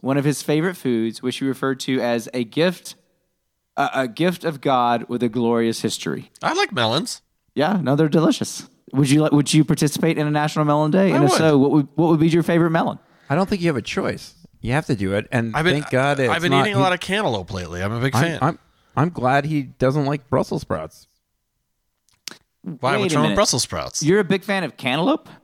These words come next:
Speaker 2: Yeah.
Speaker 1: Mm.
Speaker 2: What, what does that look?
Speaker 1: Well, just, I mean, as my opinion, just I, I thought it couldn't get any lower, and then here it is, lower than it was.
Speaker 3: That's not the melon I would pick.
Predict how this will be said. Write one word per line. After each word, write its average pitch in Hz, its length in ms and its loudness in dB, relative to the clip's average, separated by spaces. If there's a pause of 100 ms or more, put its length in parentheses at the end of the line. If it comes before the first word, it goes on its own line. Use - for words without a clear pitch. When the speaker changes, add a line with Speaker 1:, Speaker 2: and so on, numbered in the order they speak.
(200)
Speaker 2:
Yeah. 104 220 -6 (720)
Speaker 1:
Mm. 135 180 2 (2750)
Speaker 2:
What, 302 280 0
what 330 120 -2
does 285 120 -2
that 392 200 0
look? - 320 -6 (460)
Speaker 1:
Well, 170 380 0
just, 196 280 -4
I 147 40 -4
mean, 160 180 -2
as 147 360 -6 (560)
my 147 200 -2
opinion, 175 520 -2
just 139 220 -10
I, 131 160 -2
I 131 40 -2
thought 156 180 0
it 151 140 -2 (140)
couldn't 151 180 -2
get 151 100 -2
any 147 140 -4
lower, 135 360 0
and 104 100 -4
then 101 280 -4
here 117 160 -2
it 123 60 0
is, 113 260 -2
lower 110 240 0
than 113 100 -2
it 107 60 -2
was. 110 300 -4 (320)
Speaker 3:
That's 156 220 0
not 214 140 0
the 143 80 0
melon 120 320 0
I 95 100 0
would 87 160 0
pick. 90 320 -2